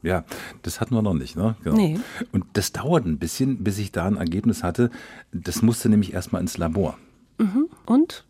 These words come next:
Speaker 2: dann so die Ergebnisse?
Speaker 1: Möchte
Speaker 2: Kamen
Speaker 1: nicht,
Speaker 2: dann irgendwann?
Speaker 1: möchte nicht drüber sprechen.
Speaker 2: Ach doch, komm, komm, komm. Musst du.
Speaker 1: Erhöhte Cholesterinwerte.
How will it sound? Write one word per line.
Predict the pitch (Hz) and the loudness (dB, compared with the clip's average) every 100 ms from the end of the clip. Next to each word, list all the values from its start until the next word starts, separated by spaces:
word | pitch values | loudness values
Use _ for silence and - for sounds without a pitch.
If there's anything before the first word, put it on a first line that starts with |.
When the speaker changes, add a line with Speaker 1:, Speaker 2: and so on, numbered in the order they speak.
| _ | _
Speaker 2:
dann | 226 233 277 - | 0 0 0 -2
so | 233 254 | 0 2
die | 247 | 2
Ergebnisse? | 226 202 226 262 277 339 | 0 2 2 2 0 -2
Speaker 1:
Möchte | 349 _ - | -8 _ -10
Speaker 2:
Kamen | 202 226 | 0 2
Speaker 1:
nicht, | 240 | 4
Speaker 2:
dann | 269 | 2
irgendwann? | - 269 311 330 - | 2 -2 0 -4 -4
Speaker 1:
möchte | 110 98 | -10 -10
nicht | - - | -12 -10
drüber | 92 | -8
sprechen. | 92 - 90 - - - - | -8 -8 -10 -10 -18 -20 -4
Speaker 2:
Ach | - | -4
doch, | - - | -4 -12
komm, | - 160 | -10 -8
komm, | 175 160 | -6 -8
komm. | - 156 _ - - | -12 -20 _ -20 0
Musst | 220 277 - | 2 2 -2
du. | 143 - - - - | -8 -10 -18 -16 0
Speaker 1:
Erhöhte | 101 87 120 131 120 | 2 4 2 2 0
Cholesterinwerte. | 117 113 - 92 104 113 80 73 | 0 0 -2 -6 -2 -2 -2 -6